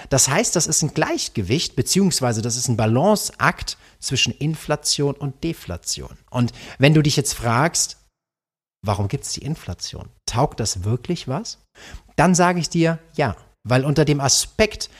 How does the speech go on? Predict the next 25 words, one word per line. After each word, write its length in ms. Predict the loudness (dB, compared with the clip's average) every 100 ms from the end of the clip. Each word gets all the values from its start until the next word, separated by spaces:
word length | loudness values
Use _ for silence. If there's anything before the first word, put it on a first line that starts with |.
| -20 2
dass 160 | 2 4
es 140 | 2
immer 160 | 2 2
noch 160 | 0
besser 400 | 2 2 4 2
ist, 260 | 0 -4 -6
die 100 | -4
Inflation 600 | -2 -2 -2 -2 -2 -2
zu 160 | -2
akzeptieren, 800 | -6 -6 -6 -6 -4 2 2 2
anstelle 500 | -2 -2 0 0 0
eines, 500 | -2 -4 -2 -2 -4 _ -20 -20 _
naja, 300 | -2 0 0
sagen 260 | 2 2 2
wir 100 | 2
mal, 120 | 0
anstelle 420 | 0 0 2 2
einer 320 | 0 -2 0
Wirtschaft, 460 | 2 2 4 0 0
die 80 | -2
leider 360 | 0 0 -2 -4
in 200 | -4 -2
der 220 | -2 -2
Rezession 840 | -4 -4 -4 -4 -4 -2 0 -2
ist, 340 | -4 -6 -6